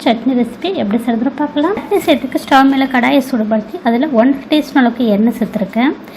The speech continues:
எண்ணெய் சூடானதும் கால் கிலோ அளவுக்கு பெரிய வெங்காயம் சேர்த்துருக்கேன். நாலு பூண்டு பற்கள், காரத்துக்கு ஆறு வரமிளகாய் சேர்த்துருக்கேன்.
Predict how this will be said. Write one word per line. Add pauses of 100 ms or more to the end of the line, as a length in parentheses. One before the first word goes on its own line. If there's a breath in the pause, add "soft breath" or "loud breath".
(300 loud breath)
எண்ணெய்
சூடானதும்
கால்
கிலோ (100)
அளவுக்கு (100)
பெரிய
வெங்காயம்
சேர்த்துருக்கேன். (540 loud breath)
நாலு (120)
பூண்டு (100)
பற்கள், (600 loud breath)
காரத்துக்கு (200)
ஆறு
வரமிளகாய்
சேர்த்துருக்கேன்.